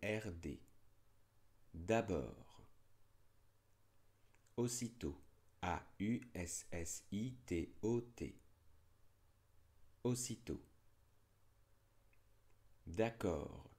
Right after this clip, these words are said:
D apostrophe A C C O R D, d'accord. En avance, E N, plus loin, A V A N C E, en avance.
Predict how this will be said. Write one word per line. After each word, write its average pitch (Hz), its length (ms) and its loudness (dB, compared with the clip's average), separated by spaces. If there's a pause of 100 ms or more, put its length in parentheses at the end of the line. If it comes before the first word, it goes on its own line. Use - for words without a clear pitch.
(120)
D 98 440 2
apostrophe 82 720 -4 (120)
A 104 280 4
C - 400 -2
C - 540 -2
O 101 240 2 (100)
R 107 260 0
D, - 300 -6 (1000)
d'accord. 95 680 0 (2000)
En 120 180 6
avance, 98 600 0 (380)
E 90 300 2
N, 104 440 2 (180)
plus 85 140 -2
loin, 90 340 0 (120)
A 85 220 0 (180)
V 87 340 0
A 85 320 0
N 113 300 2
C - 460 0
E, - 140 -6 (1400)
en 117 180 4
avance. 95 640 -2